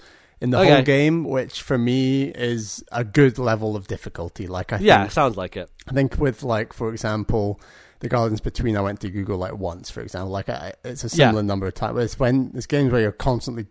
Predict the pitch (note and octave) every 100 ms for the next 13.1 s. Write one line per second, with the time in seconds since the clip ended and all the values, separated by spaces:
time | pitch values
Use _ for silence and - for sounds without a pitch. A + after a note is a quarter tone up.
0 | _ A#2 - G#2+ G2+ G2+ G2+ - A2 G2+
1 | G2+ - - - - _ - A#2 - A#2
2 | G#2+ G#2+ G2+ G#2 A2 - G2 G2 G2 G2
3 | G2 - _ _ - C#3+ - D3+ C3+ E3
4 | D#3 - - _ _ _ _ - - -
5 | D3 D3 C#3 C3+ C#3+ D#3+ D#3+ D#3 - -
6 | - - _ _ _ _ _ _ _ -
7 | - C3+ D3 E3+ F#3 F#3 - F#3 F#3 F3
8 | F#3 G3+ G3 D#3+ - E3 D#3+ E3+ E3 D#3
9 | E3 - E3+ E3 F3 F3 E3 D3 - E3+
10 | E3+ E3 - - C3 D#3 F3 F3 - -
11 | C3 B2 A#2+ E3+ - C#3+ D#3 C#3+ - C3
12 | A#2+ A#2 A2+ B2 B2+ B2 A#2 A2+ A2 -